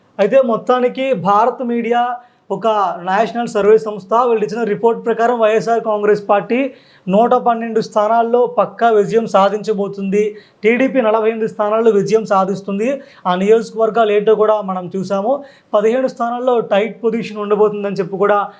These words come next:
మనం చూసాము. So ఈ భారత్ మీడియా అనే ఒక సర్వే, సర్వే సంస్థ, నేషనల్ సర్వే సంస్థ వైఎస్ఆర్ కాంగ్రెస్ పార్టీదే ఏపీలో హవా రెండోసారి అధికారంలోకి రాబోతుందని చెప్పి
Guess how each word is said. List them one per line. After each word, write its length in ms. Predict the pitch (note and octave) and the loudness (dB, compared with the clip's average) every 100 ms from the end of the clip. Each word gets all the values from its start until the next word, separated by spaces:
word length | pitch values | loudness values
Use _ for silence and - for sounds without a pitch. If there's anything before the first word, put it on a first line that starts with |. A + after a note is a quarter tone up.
| _ - | _ -6
మనం 220 | F3+ F#3+ | -2 0
చూసాము. 480 | F#3 F3+ D#3 C3+ C3 - _ - | 0 0 0 -2 -8 -16 _ -2
So 100 | A#3+ | 2
ఈ 100 | C4+ | 2
భారత్ 640 | A#3 F#3+ G3 A#3+ C4 C4+ B3 | 0 2 2 2 0 0 0
మీడియా 440 | A3+ A3 A#3+ A3+ - - | -2 -4 -2 -2 -4 -10
అనే 160 | F#3+ G#3 | -6 -4
ఒక 180 | G#3 F#3+ | 0 0
సర్వే, 500 | G3 F#3+ A3+ A#3+ A#3+ - _ - | 0 2 4 2 -2 -16 _ -4
సర్వే 340 | F#3 F#3+ A3+ | 0 4 4
సంస్థ, 580 | A#3 A3 F#3+ A3+ A#3+ A#3+ - _ - | 2 -10 -4 2 2 0 -8 _ -6
నేషనల్ 440 | F3 A3+ A#3 B3+ | 0 2 0 -4
సర్వే 260 | - A3 A3 | 2 4 4
సంస్థ 380 | A3 G#3 F#3+ A3 | 2 -12 -6 -2
వైఎస్ఆర్ 560 | A3+ G3+ G#3 G#3+ A#3 | 0 2 2 2 0
కాంగ్రెస్ 460 | G3+ G#3 G3+ G#3 G3+ | 0 -2 2 2 2
పార్టీదే 560 | - F#3 - G3+ A3 A3 - _ F#3+ | 0 0 0 2 2 0 -14 _ 0
ఏపీలో 500 | G#3 A3 A#3+ A#3 A#3+ | 0 2 0 2 0
హవా 500 | - F#3 G3 A3 G3+ | 0 0 2 0 0
రెండోసారి 560 | F#3 G#3 A#3 A3+ A3+ | -2 0 0 0 0
అధికారంలోకి 520 | G#3 G3 A3 G#3+ G#3 | -2 -2 -2 0 0
రాబోతుందని 580 | F3+ F#3 F#3+ G#3 G3+ G3 | 2 0 0 -6 -6 -10
చెప్పి 420 | F#3 G3 G#3+ A3 | -8 -4 2 0